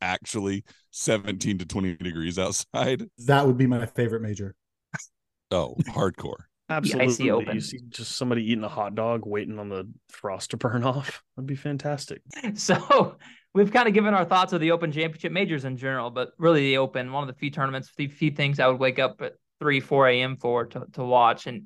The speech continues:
Speaker 3: and normally I would do that because of Tiger, but I just love the Open Championship, and I'll, I'll do it regardless. So this should be a fun week. Uh, we gotta make picks for it, and we can give a little brief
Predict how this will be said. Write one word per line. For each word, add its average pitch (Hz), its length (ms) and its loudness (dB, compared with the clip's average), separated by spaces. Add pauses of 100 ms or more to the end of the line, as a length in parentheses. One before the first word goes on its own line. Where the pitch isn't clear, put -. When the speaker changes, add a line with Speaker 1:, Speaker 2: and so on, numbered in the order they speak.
Speaker 3:
and 151 180 0
normally 180 240 8
I 147 80 6
would 143 80 2
do 143 120 4
that 131 180 2
because 131 180 -2
of 113 120 -12
Tiger, 117 500 0
but 113 140 -8 (100)
I 147 100 0
just 147 180 -4
love 131 140 2
the 135 120 4
Open 131 200 2
Championship, 120 640 -6
and - 80 -4
I'll, 107 240 0
I'll 127 160 4
do 127 180 2
it 80 100 2
regardless. 113 460 -6
So - 80 -6
this 147 160 0
should - 100 2
be 147 60 6
a 143 60 4
fun 139 260 2
week. 131 260 0 (460)
Uh, 135 240 2
we 151 100 4
gotta 185 220 4
make 180 240 0
picks 190 220 0
for 208 260 6
it, - 160 2
and 160 80 -6
we 147 80 -2
can 147 140 -8
give 151 180 2
a 147 60 4
little 147 420 4
brief 165 500 -2